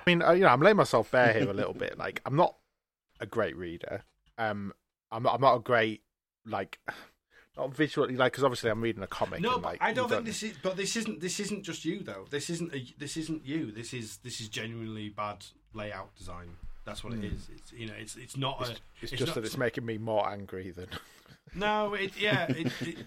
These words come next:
Speaker 2: it's, for me, it's indecipherable as well. I can't work it out. But, yeah.
Speaker 1: Also, it's taken them, like, this is the third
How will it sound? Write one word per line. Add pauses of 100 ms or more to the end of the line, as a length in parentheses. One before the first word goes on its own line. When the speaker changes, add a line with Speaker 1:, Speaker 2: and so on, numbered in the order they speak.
Speaker 2:
it's, (100)
for
me,
it's
indecipherable
as
well. (160)
I
can't
work
it
out. (840)
But, (460)
yeah. (600)
Speaker 1:
Also, (140)
it's
taken
them, (440)
like,
this
is
the
third